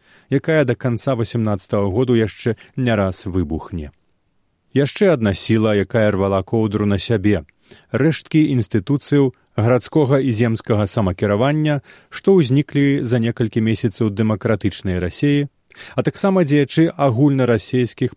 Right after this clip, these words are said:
партыяў і арганізацыяў. Ужо пасля абвяшчэння незалежнасці дваццаць пятага сакавіка мясцовыя расейскія эсэры палічылі, што беларускія сепаратысты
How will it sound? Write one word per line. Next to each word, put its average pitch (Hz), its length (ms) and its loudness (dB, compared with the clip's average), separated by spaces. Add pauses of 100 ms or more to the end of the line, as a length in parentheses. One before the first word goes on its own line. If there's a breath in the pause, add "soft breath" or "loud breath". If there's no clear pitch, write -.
партыяў 110 560 0
і 113 80 2
арганізацыяў. 90 960 -4 (800 loud breath)
Ужо 131 260 4
пасля 160 460 0
абвяшчэння 131 680 -2
незалежнасці 120 960 0
дваццаць 101 480 -4
пятага 95 400 0
сакавіка 98 640 -4 (560 loud breath)
мясцовыя 170 580 2
расейскія 123 720 0
эсэры 143 340 0
палічылі, 127 600 0 (160 loud breath)
што 117 320 -2
беларускія 113 720 0
сепаратысты 101 1040 0